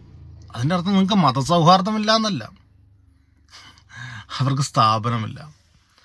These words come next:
ഒരു സ്ഥാപനം ഒരു, ഒരു നാട്ടിൽ ഉണ്ടാവാതിരിക്കാനുള്ള കാരണം എന്താണ്? ആ നാട്ടിലെ ജനങ്ങളുടെ സഹകരണമില്ലായ്മ കൊണ്ടാണ്, അല്ലേ?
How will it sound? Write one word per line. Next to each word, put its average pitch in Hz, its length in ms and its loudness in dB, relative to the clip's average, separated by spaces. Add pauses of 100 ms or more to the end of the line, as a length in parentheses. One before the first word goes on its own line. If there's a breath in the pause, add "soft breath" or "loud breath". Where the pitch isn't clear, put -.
(360 soft breath)
ഒരു 190 140 -2
സ്ഥാപനം 190 460 4 (100)
ഒരു, 175 120 -2 (180)
ഒരു 165 120 -4 (160)
നാട്ടിൽ 147 320 -2 (600)
ഉണ്ടാവാതിരിക്കാനുള്ള 147 920 0
കാരണം 104 300 -8
എന്താണ്? - 260 -20 (200)
ആ - 20 -2 (140)
നാട്ടിലെ 180 400 0
ജനങ്ങളുടെ 147 480 -2
സഹകരണമില്ലായ്മ 127 880 -4
കൊണ്ടാണ്, - 300 -20 (120)
അല്ലേ? 131 160 -6